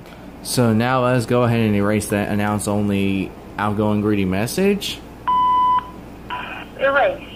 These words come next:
Speaker 2: announcement.
Speaker 1: Alright, now let's set it back to the normal answering mode. Yep, it's back to the normal answering mode announcement.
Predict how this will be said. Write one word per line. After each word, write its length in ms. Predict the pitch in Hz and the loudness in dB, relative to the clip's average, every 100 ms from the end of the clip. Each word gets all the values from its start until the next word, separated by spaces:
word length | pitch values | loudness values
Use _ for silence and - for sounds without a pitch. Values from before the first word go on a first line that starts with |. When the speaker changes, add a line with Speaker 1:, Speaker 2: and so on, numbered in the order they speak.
| - | -4
Speaker 2:
announcement. 680 | 311 330 330 - - - - 1017 1017 1017 1017 1017 - - - - - | -2 2 0 -2 -12 -6 0 2 4 4 4 2 -2 -12 -16 -12 -2
Speaker 1:
Alright, 260 | 123 147 123 | 2 2 2
now 200 | 117 139 | 0 0
let's 120 | 139 | 0
set 220 | 139 143 | 0 0
it 80 | 143 | 2
back 180 | 151 147 | 0 0
to 60 | |
the 120 | 160 175 | 2 4
normal 340 | 185 190 208 | 6 6 4
answering 640 | 170 156 135 135 120 113 | 4 2 2 2 2 2
mode. 580 | 110 104 85 78 69 67 - - - - - - - - - - - - - - - - - - - - - 988 988 988 988 988 988 988 960 - - - - - - - - - - - - - | 2 2 2 2 0 -4 -8 -10 -6 -4 -4 -6 -10 -14 -18 -18 -18 -18 -18 -18 -18 -18 -18 -18 -18 -14 -6 -2 0 0 0 -2 -4 -10 -12 -12 -12 -14 -16 -16 -16 -16 -16 -16 -16 -16 -16 -2
Yep, 360 | 120 165 - 135 | 0 0 0 -2
it's 180 | 165 | -2
back 240 | - 147 156 | 0 -2 -2
to 60 | 135 | -2
the 220 | 143 139 - - - | -2 -2 -8 -12 -2
normal 440 | 151 143 113 117 | 2 4 2 0
answering 440 | 127 127 123 104 98 | -2 -2 -2 -6 -4
mode 500 | 113 87 87 95 95 | -2 -4 -4 -8 -6
announcement. 640 | 120 117 92 - 71 - | -4 -4 -6 -10 -10 -10